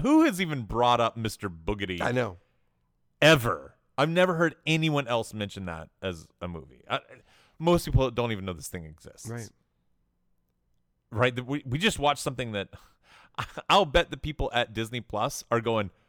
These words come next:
Speaker 1: "Someone watched
Speaker 2: Someone
Speaker 1: this?"
Speaker 2: watched it. They got their twenty-two cents.
Speaker 1: Yeah.
Speaker 2: Somebody watched it. <laughs>
Speaker 1: Someone's like, "Hey,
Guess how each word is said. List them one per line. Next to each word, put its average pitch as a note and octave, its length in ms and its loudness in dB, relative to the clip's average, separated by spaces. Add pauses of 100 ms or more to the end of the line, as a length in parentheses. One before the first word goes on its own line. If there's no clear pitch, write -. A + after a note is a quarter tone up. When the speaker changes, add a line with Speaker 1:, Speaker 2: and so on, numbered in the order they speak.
(160)
Speaker 1:
"Someone B3+ 540 4
watched B2 220 6
Speaker 2:
Someone G#3+ 220 8
Speaker 1:
this?" - 120 8
Speaker 2:
watched G#3 260 6
it. D#3 60 0
They D3+ 60 0
got F3 120 2
their F3 100 -2
twenty-two F3 440 0
cents. D3 480 2 (260)
Speaker 1:
Yeah. C#3 100 0
Speaker 2:
Somebody C#4 320 8
watched C4+ 440 6 (100)
it. G3+ 180 2
<laughs> - 60 -10 (1500)
Speaker 1:
Someone's E3 320 4
like, C3+ 180 4
"Hey, D#3+ 420 4